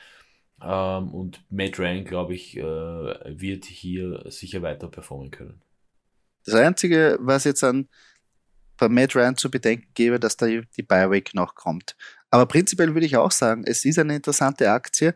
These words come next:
Speaker 2: weil man muss davon ausgehen, dass die Colts ja eigentlich eher, ähm, in Negativ- oder besser gesagt in Catch-up-Game-Scripts drin sind. Das heißt, sie werden weiter auf den Pass setzen. Und ja, vielleicht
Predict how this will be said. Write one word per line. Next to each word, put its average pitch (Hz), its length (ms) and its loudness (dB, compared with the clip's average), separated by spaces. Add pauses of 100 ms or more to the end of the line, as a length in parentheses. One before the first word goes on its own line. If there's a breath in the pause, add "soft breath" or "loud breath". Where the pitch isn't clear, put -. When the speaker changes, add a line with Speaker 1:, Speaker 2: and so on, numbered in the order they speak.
(280 soft breath)
Speaker 2:
weil 117 320 6 (1160)
man 135 180 6
muss 208 140 4
davon 117 260 0
ausgehen, 104 360 0
dass 110 120 -4
die - 100 -14
Colts - 580 -2 (440)
ja 87 400 0 (380)
eigentlich 113 460 0
eher, 113 300 2 (480 soft breath)
ähm, 120 800 2 (640)
in 110 160 2
Negativ- 123 540 2
oder 110 200 0
besser 110 260 0
gesagt - 300 -2
in 113 100 -6
Catch-up-Game-Scripts - 1120 -2
drin 101 220 -4
sind. 120 280 -2
Das - 140 -2
heißt, 98 260 0
sie 98 140 -8
werden 98 260 0
weiter 95 320 0
auf - 100 -4
den 113 140 -12
Pass - 240 0
setzen. 104 340 -2 (460 loud breath)
Und 101 540 -6
ja, 151 240 0 (340)
vielleicht - 380 0